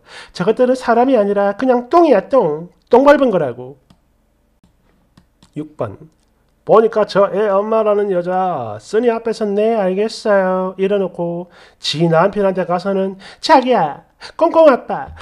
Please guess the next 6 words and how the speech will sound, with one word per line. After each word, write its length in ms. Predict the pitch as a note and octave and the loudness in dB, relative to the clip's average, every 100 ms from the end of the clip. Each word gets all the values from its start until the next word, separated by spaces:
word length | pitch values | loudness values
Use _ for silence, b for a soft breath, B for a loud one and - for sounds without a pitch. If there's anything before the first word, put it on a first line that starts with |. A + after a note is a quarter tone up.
| B | B
저 160 | - E4 | 2 6
여자가 380 | D#4+ D#4 B3+ A#3 | 6 4 4 2
우리 260 | A#3 C4 | 0 0
애기한테 380 | C#4+ D4 C#4+ C#4 | -2 0 0 -2
화냈어. 920 | - F#4 F#4 F#4 - D4+ A#3 A#3 - _ B B | 0 4 4 2 0 -2 -2 -8 -12 _ B B
혼내줘." 680 | G#4+ A4+ G#4 D#4 A#3 A3+ | 4 6 6 4 0 -2